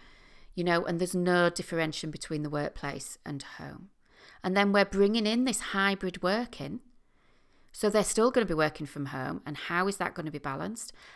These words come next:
And we've got summer holidays coming up. And many people, I'm struggling to get childcare because not all holiday clubs are opening up as they used to before covid.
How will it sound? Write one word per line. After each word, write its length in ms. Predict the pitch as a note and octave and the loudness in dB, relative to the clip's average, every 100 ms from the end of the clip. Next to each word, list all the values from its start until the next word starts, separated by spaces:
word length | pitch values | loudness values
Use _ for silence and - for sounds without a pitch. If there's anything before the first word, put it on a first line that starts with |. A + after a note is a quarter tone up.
| - - | -4 8
And 420 | G3 G#3+ A#3 B3 | 10 10 6 2
we've 180 | A3+ G#3 | 0 0
got 160 | F3+ - | -2 -2
summer 200 | E3 D#3+ | -4 -2
holidays 480 | F#3 G3+ D#3+ D3+ - | -2 -2 -2 -6 -8
coming 280 | D#3+ D3+ | -6 -4
up. 260 | D3+ G3+ - - - - | 0 -2 -4 -10 -14 -8
And 200 | E3+ E3 | -6 -2
many 480 | E3+ E3+ F3 F#3 G#3+ | -2 0 0 0 -2
people, 460 | G#3+ G3+ F#3 F3+ E3 | -2 -2 -2 -2 -2
I'm 120 | D#3 | -4
struggling 500 | - F#3+ F#3 F3+ F#3 | -6 -6 -2 -4 -4
to 80 | - | -6
get 200 | - - | -10 -8
childcare 520 | E3 E3 E3+ - - | -4 -4 -6 -8 -8
because 280 | - E3+ - | -8 -10 -6
not 280 | E3 E3+ - | -4 -4 -4
all 240 | D#3+ E3+ E3 | -6 -4 -4
holiday 400 | E3 E3 E3+ F#3 | -6 -6 -6 -6
clubs 300 | G3 F#3+ E3 | -6 -6 -6
are 120 | D#3+ | -4
opening 360 | D#3 - D#3 | -2 -2 -2
up 180 | D#3+ - | -4 -4
as 60 | E3 | -6
they 120 | D#3 | -6
used 360 | D3+ D#3 D3 - | -6 -6 -8 -8
to 100 | D3 | -8
before 440 | C3+ - C#3+ C#3 | -10 -8 -6 -6
covid. 600 | - C#3+ C#3 C3+ B2 | -8 -12 -12 -14 -16